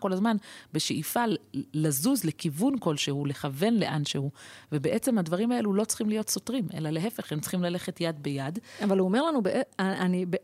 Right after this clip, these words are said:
Speaker 2: אני אומר לכם, להתקדם. כל
Speaker 1: כן.
Speaker 2: הזמן לבדוק את עצמכם, לבדוק שאתם הולכים בכיוון נכון,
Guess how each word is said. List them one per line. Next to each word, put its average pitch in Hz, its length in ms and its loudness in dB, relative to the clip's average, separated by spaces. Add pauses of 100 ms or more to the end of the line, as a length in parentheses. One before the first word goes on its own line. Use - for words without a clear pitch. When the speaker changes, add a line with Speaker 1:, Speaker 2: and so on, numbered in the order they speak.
(120)
Speaker 2:
אני 185 180 2
אומר 220 260 4
לכם, 262 360 2 (460)
להתקדם. 185 500 2 (220)
כל 262 260 4
Speaker 1:
כן. 175 80 6
Speaker 2:
הזמן 226 240 6
לבדוק 214 340 4
את - 60 -2
עצמכם, 196 440 2
לבדוק 185 280 2
שאתם 214 180 4
הולכים 196 420 6
בכיוון 202 460 4
נכון, 202 340 4